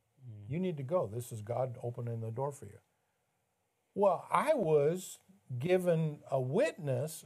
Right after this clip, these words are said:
Speaker 2: about what was stirring in my heart and an open invitation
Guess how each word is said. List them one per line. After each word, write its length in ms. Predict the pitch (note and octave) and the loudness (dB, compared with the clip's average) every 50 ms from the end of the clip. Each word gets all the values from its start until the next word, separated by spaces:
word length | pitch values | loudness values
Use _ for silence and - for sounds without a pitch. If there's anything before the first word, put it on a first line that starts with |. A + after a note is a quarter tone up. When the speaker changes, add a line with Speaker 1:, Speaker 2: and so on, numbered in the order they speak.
| - - | -6 -2
Speaker 2:
about 460 | D#3 D3+ C#3 B2 D3+ D#3+ D3+ C3+ B2+ | 0 0 0 2 2 2 2 0 2
what 300 | C#3 D#3 E3+ F3 C#3+ C3+ | 6 6 6 6 6 4
was 240 | C#3+ D#3 D3 - - | 2 2 2 2 -2
stirring 460 | - - - F#3 F#3 F#3 F#3 F#3 F#3 | -8 0 4 6 6 6 6 4 2
in 260 | F3+ F3 E3+ E3+ E3 | 2 2 2 2 2
my 240 | E3 D#3+ D3+ D3 C3+ | 4 4 4 4 2
heart 520 | B2 B2 F#3+ B3 - F#3 D3+ D#3 F#3+ - - _ _ _ _ _ | 2 2 2 4 4 4 2 2 -4 -8 -14 _ _ _ _ _
and 260 | - D#3+ F3+ F3+ E3+ | 0 2 2 4 4
an 120 | D#3 D3 C#3+ | 2 0 0
open 360 | B2+ D3 F3 F#3 F#3 F3+ E3 | 4 4 4 4 4 0 0
invitation 920 | D#3+ D#3+ D#3 C#3+ C3 C3+ A#2+ - F3+ G#3 B3+ A#3+ - - C3+ B2+ D3 D#3+ D#3+ | 0 0 0 0 -2 -4 -2 0 0 0 0 -2 -6 -6 -6 -4 -4 -4 -6